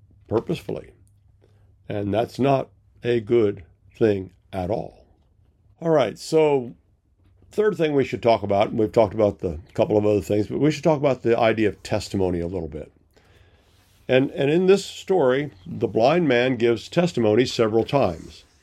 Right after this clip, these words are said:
He's asked early on, "Who healed you?" And, and his answer was, "Jesus." He was asked later, and his answer was, "A prophet."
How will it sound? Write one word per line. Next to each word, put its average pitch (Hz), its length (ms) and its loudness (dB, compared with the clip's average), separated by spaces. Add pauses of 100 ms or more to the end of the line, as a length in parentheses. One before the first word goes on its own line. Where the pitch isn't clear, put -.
(560)
He's 117 480 0
asked 110 600 -2 (840)
early 123 280 2
on, 117 500 0 (420)
"Who 127 180 0
healed 123 420 0
you?" 107 320 2
And, 110 280 -2 (480)
and 110 160 0
his 110 200 4
answer 117 400 0
was, 110 520 0 (1600)
"Jesus." - 580 2 (840)
He 120 120 2
was 110 140 0
asked 117 300 0
later, 139 500 2 (380)
and 113 240 2
his 104 120 2
answer 113 320 2
was, 110 380 2 (400)
"A 208 60 -4
prophet." - 460 -2